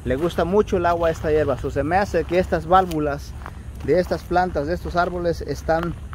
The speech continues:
están pegadas. ¿Qué huele? ¿Cómo está de húmedo? Tuvimos un poquito de hier-, de agua. Tuvimos un poco de agua, o mejor dicho, bastantita agua,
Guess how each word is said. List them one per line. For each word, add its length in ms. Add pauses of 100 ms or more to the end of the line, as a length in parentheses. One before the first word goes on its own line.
(400)
están 360
pegadas. 640 (3000)
¿Qué 100
huele? 200 (100)
¿Cómo 140
está 240
de 120
húmedo? 300 (1080)
Tuvimos 480
un 80
poquito 420
de 120
hier-, 320
de 160
agua. 500 (600)
Tuvimos 400
un 100
poco 260
de 80
agua, 300
o 120
mejor 320
dicho, 200
bastantita 640
agua, 320